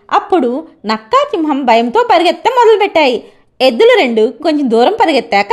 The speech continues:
ఆగిపోయాయి. పెద్దగా నవ్వుకున్నాయి. తరువాత అవి రెండు చక్కగా మాట్లాడుకుంటూ వాటి ఇళ్లకు వెళ్ళిపోయాయి. కథ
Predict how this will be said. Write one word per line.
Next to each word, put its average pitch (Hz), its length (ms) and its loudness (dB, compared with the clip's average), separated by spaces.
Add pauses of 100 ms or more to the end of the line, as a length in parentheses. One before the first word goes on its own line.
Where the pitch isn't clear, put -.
(340)
ఆగిపోయాయి. 240 680 0 (400)
పెద్దగా 214 500 0
నవ్వుకున్నాయి. 359 600 0 (340)
తరువాత 285 440 2
అవి 240 380 -2
రెండు 233 260 0
చక్కగా 254 520 -2
మాట్లాడుకుంటూ 220 720 -2
వాటి 453 280 2
ఇళ్లకు 339 280 -2
వెళ్ళిపోయాయి. 294 680 -2 (1500)
కథ 226 160 -2